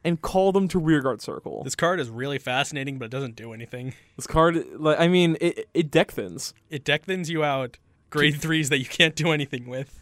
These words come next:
Speaker 1: And then I guess you can call them.
Speaker 2: You can call them and just immediately have thirteen Ks <laughs> on your opponent's grade one turn.
Speaker 1: I guess if you wanna, I, I mean, it's an interesting way to wanna rush if, like,
Speaker 2: Yeah.
Speaker 1: I,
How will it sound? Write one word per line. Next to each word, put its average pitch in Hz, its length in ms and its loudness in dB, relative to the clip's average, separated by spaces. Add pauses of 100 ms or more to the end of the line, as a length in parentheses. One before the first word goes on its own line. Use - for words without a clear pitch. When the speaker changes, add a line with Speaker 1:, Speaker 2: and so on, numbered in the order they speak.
(140)
Speaker 1:
And 147 160 -2
then 147 80 0
I 139 40 2
guess 151 220 2
you 151 60 -8
can 131 100 -14
call 135 260 -6
them. 135 340 -4 (200)
Speaker 2:
You - 80 -20
can 139 80 -14
call 135 180 0
them 131 100 -2
and 127 60 -6
just 127 140 -8
immediately 123 380 -2
have 123 160 -6
thirteen 135 420 -4
Ks 123 540 -4 (120)
<laughs> - 100 -12
on - 140 -10
your 143 100 2
opponent's 139 280 8
grade 135 260 0
one 127 240 -8
turn. 143 440 -8
Speaker 1:
I 151 80 -2
guess 165 220 0
if 247 80 -4
you 208 100 0
wanna, 139 240 4
I, 180 240 4
I 240 80 2
mean, 370 160 4
it's 381 100 2
an 285 80 -2
interesting 392 380 -2
way 170 160 2
to 156 80 0
wanna 135 240 -2
rush 120 560 -2 (240)
if, 131 200 -10
like, 123 240 -2
Speaker 2:
Yeah. 156 180 -6 (1400)
Speaker 1:
I, 135 60 -10